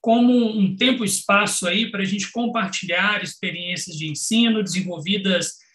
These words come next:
nas diversas áreas do conhecimento. E acho que neste momento, em especial, onde a universidade também está iniciando a discutir a possibilidade de retorno de atividades presenciais nos cursos de, de graduação, por meio de reflexões e de um planejamento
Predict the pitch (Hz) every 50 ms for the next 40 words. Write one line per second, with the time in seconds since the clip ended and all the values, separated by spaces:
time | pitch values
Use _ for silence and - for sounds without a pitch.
0 | _ _ _ 185 185 180 - - 175 151 147 196 226 233 196 - 220 208 180 151
1 | 156 180 185 202 214 208 202 208 196 160 180 208 202 - 214 208 208 214 202 -
2 | - 190 170 165 160 151 - _ - _ _ _ _ _ - _ _ _ _ _
3 | _ - 185 180 170 170 170 170 - - - - - 208 190 208 254 262 - -
4 | 233 208 185 160 165 196 226 240 233 - - 190 175 170 156 - - - 180 160
5 | - - 175 170 185 196 214 196 180 175 175 180 156 175 170 170 160 156 165 151
6 | - - 156 160 165 175 185 180 - - - - 165 160 160 175 190 202 190 160
7 | 151 - - - 180 180 180 175 - - - _ _ _ _ _ _ 190 190 196
8 | 190 - - 214 208 233 269 269 220 208 196 - - - - - 156 - - -
9 | - 214 240 262 254 196 - - _ _ _ _ _ _ - 165 156 147 190 180
10 | - - 165 170 151 156 147 156 175 196 214 208 165 165 156 147 165 180 170 165
11 | 160 160 - - 180 170 - - 190 208 220 202 196 160 165 165 147 - 190 156
12 | 170 160 151 165 170 170 165 - - 160 160 156 156 160 151 - - 165 165 180
13 | 208 220 202 190 - - - - - - - 202 208 190 - - 175 156 147 -
14 | - 170 160 160 156 165 165 165 160 156 156 151 147 - - - 185 202 220 214
15 | 196 151 143 170 147 143 160 175 175 175 160 156 160 156 - 156 151 151 - -
16 | - 202 214 233 240 233 220 196 185 160 170 185 175 - 214 233 269 269 254 214
17 | 196 196 185 175 175 175 170 - -